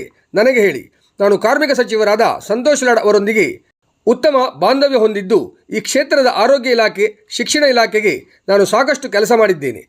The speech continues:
ಕ್ಷೇತ್ರದ ವ್ಯಾಪ್ತಿಯಲ್ಲಿ ಹಾಳಾದ ರಸ್ತೆ ದುರಸ್ತಿಗೆ ಸಹ ಮಳೆ ಮುಗಿದ ನಂತರ ದುರಸ್ತಿ ಮಾಡಲಾಗುವುದು. ಮೂರು ಬಾರಿ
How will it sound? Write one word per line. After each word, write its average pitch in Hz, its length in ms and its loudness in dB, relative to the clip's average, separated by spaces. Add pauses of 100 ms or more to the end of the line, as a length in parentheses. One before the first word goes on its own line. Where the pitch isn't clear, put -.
(320)
ಕ್ಷೇತ್ರದ 269 500 0
ವ್ಯಾಪ್ತಿಯಲ್ಲಿ 208 440 0 (280)
ಹಾಳಾದ 269 400 2
ರಸ್ತೆ 254 260 -2
ದುರಸ್ತಿಗೆ 214 440 0
ಸಹ 214 120 2 (480)
ಮಳೆ 262 300 2
ಮುಗಿದ 294 280 0
ನಂತರ 226 220 0 (220)
ದುರಸ್ತಿ 262 360 0
ಮಾಡಲಾಗುವುದು. 156 480 0 (360)
ಮೂರು 294 280 2
ಬಾರಿ 262 220 2